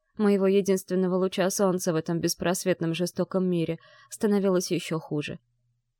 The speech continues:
А, Господи, как цинично! Извращённое зверство, на которое способен только человек. Неужели все прототипы, что я создавала, все картины, которыми восторгалась,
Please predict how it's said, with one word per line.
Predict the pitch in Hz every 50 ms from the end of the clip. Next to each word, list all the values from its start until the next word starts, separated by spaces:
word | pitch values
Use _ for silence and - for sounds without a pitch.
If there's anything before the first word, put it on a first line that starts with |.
| _ _ - -
А, | 196
Господи, | 185 185 185 - - 175 170 170
как | 175 - 185 - -
цинично! | - - 202 208 202 185 185 - - 180 170 175 - _ _ _ _ _ _ _ _ _ _ -
Извращённое | - 214 190 190 202 202 208 220 - - 220 208 208 214 220 220
зверство, | 214 214 220 233 226 202 190 196 - - 175 170 175 _ _ _ _ _ -
на | - 214 208
которое | 196 - 208 202 - 202 190 185
способен | - - - 190 196 - 233 196 196 185
только | 190 - 196 185 - 202
человек. | 196 - - 202 196 196 190 175 165 143 151 - - _ _ _ _ _ _ _ _ _ _ _ -
Неужели | 208 208 208 202 190 196 240 240 226
все | 220 220 - 240
прототипы, | 220 - 214 214 - 214 208 214 - - 214 240 - 226
что | 214 - - 214
я | 202 208 202
создавала, | - 220 214 190 180 202 202 196 202 196 196 196 196 _ _ _ _ _ -
все | - - -
картины, | - 233 226 233 - - - 247 247 240 226
которыми | - 226 214 - 233 220 226 220 220
восторгалась, | 202 208 220 - - 208 202 196 180 190 202 202 190 175 - -